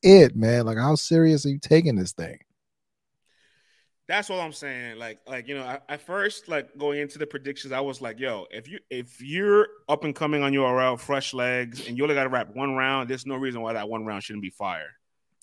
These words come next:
Speaker 2: You know what I'm
Speaker 1: Come
Speaker 2: saying?
Speaker 1: on, man. <laughs> You
Speaker 2: And
Speaker 1: should be doing
Speaker 2: it was,
Speaker 1: between
Speaker 2: it
Speaker 1: the
Speaker 2: was
Speaker 1: legs, windmills, behind the back. <laughs>
Speaker 2: And while,
Speaker 1: Like,
Speaker 2: while, and while
Speaker 1: everything, dog.
Speaker 2: it, it was a good, it was a, it was, it was a solid to good round, not a fire round,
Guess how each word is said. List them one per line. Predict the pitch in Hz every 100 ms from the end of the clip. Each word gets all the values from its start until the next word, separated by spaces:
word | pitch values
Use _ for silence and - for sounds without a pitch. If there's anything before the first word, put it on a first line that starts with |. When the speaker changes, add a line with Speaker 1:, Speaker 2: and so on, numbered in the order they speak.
| -
Speaker 2:
You | 107
know | 104
what | 101
I'm | -
Speaker 1:
Come | 110
Speaker 2:
saying? | 110 175
Speaker 1:
on, | 165 113 107
man. | - 170 -
<laughs> | 208 -
You | 147
Speaker 2:
And | 302 294
Speaker 1:
should | 277 285
be | 294
doing | 262 233
Speaker 2:
it |
was, | 214
Speaker 1:
between | - 233 285
Speaker 2:
it |
Speaker 1:
the | 247
Speaker 2:
was | 220
Speaker 1:
legs, | 240 214 190
windmills, | 196 233 220 220 214 202 214 - -
behind | 160 147 202 254
the | 226
back. | 170 165 185 - 269 -
<laughs> | 285 - 233 - 165 -
Speaker 2:
And | - 156 160
while, | 170 170
Speaker 1:
Like, | 175
Speaker 2:
while, | 180 -
and | 170
while | 180 180
Speaker 1:
everything, | 160 131
dog. | 143 190 202
Speaker 2:
it, | 165 175
it |
was | 196 180
a | 165
good, | 160 196 214 214 -
it |
was | 175 151
a, | 143 - 160
it |
was, | 160 143
it | -
was | 151 139
a |
solid | - 170 196 220 220
to | 170
good | 180
round, | 165 165 165 151
not | 143
a | 151
fire | - 147 139 131
round, | 123 120 120